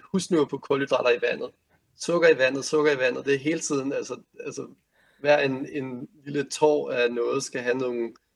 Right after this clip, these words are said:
han, have, være lidt sød og, og, og, og give noget energi, ikke?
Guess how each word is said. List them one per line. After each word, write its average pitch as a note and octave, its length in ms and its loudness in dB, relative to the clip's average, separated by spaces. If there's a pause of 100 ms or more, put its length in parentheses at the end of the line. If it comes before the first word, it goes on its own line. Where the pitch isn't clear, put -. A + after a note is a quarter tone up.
(260)
han, C3 220 -2
have, B2+ 260 2 (120)
være B2 180 2
lidt B2 180 -2
sød C#3 320 2
og, A#2+ 440 0
og, A#2 420 -6
og, B2 260 -6
og C3 100 -14
give C#3 160 -8
noget B2 200 -2
energi, C3 380 -14
ikke? D3 140 -10